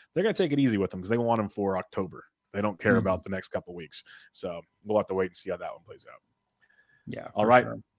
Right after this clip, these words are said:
Speaker 1: Let's get into fab like we usually do. We recap the online championships, twelve team N F B C leagues. And you know it is the second to last week, or third last, whatever. Not the penultimate one. We're not there yet.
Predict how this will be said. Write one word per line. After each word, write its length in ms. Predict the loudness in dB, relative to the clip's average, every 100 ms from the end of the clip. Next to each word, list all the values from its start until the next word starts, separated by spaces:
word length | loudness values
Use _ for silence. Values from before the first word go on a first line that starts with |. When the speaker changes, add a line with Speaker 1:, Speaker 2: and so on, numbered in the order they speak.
| _ -4
Speaker 1:
Let's 160 | -2 2
get 100 | 2
into 100 | 2
fab 360 | 4 4 4
like 180 | 2 -2
we 80 | -4
usually 400 | -2 -2 -2 -2
do. 180 | 0 2
We 100 | 4
recap 360 | 2 4 2
the 160 | 2 -4
online 480 | 2 2 2 0 0
championships, 500 | 0 2 4 2 2
twelve 260 | 2 2
team 280 | 2 0 0 -2
N 120 | -2
F 120 | -2
B 120 | -2 -8
C 220 | -6 0
leagues. 500 | 4 6 4 0 -10 -20 -20 -20 -8
And 320 | -2 0 2
you 80 | 0
know 300 | 2 2 4
it 100 | 4
is 180 | 2 0
the 140 | -4
second 380 | -4 0 0 -2 -2
to 60 |
last 380 | 0 2 0 -2
week, 320 | -2 -2 -4
or 200 | 0 0
third 280 | 2 4 4
last, 320 | 4 4 2
whatever. 480 | 4 8 8 8 -2 _ _
Not 200 | 0 2
the 60 | 2
penultimate 460 | -2 -2 -4 -10
one. 120 | -10 -8
We're 80 |
not 180 | -2 2
there 140 | 4 10
yet. 280 | 12 10